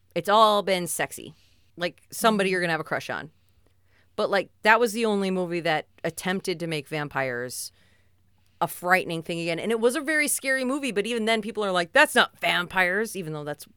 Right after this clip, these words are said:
Speaker 1: what they literally
Speaker 2: <laughs>
Speaker 1: claimed it was. Because at that point, it was so expected that vampires were gonna be something different, that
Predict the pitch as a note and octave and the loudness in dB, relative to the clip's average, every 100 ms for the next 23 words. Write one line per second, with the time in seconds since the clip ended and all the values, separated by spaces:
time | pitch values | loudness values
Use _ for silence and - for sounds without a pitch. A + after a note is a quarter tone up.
0 | - E3 - D#3 E3+ E3+ E3 D#3+ D#3 E3+ | -8 -6 -4 -2 0 0 -2 -4 -4 -6
1 | D#3+ D#3 F#3+ E3+ D#3+ - - - - G3+ | -4 0 4 4 2 -4 -18 -14 -2 0
2 | G3 B3 G#3 G#3+ G3 F#3 - _ - G3+ | 6 6 6 0 -2 -4 -12 _ -2 0
3 | G3+ - B3 G#3+ G#3 - A3+ A3+ G#3+ E3+ | 0 2 2 2 -2 -4 -2 0 -2 -2
4 | A#2+ F#3 F#3+ G3 F3+ E3+ E3+ E3+ E3+ F3+ | -2 -2 -4 -2 -4 -4 -6 -6 -6 -8
5 | D#3+ D#3+ D#3 G3 G3 E3+ - E3 | -8 -8 -4 -4 -4 -6 -4 -8